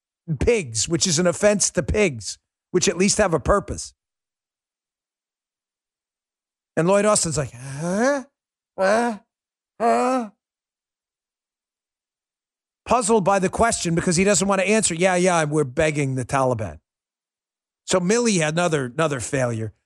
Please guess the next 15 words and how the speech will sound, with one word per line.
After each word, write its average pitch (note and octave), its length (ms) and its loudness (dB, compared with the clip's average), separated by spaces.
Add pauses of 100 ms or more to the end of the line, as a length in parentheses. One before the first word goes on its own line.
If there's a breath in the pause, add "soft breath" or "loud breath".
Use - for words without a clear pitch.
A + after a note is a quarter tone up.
(180)
Milley G#3 300 2
has E3 160 0
to F3+ 80 0
come E3+ 220 0
in D#3+ 80 2
and D3+ 80 -2
say, E3+ 120 2
"Let D#3 160 -4
me, G3 160 0
uh, D3 180 0
provide F3 440 -2
some, A#2+ 320 -6
uh, G#2+ 220 -4
color E3+ 400 0
here." G#2+ 340 -12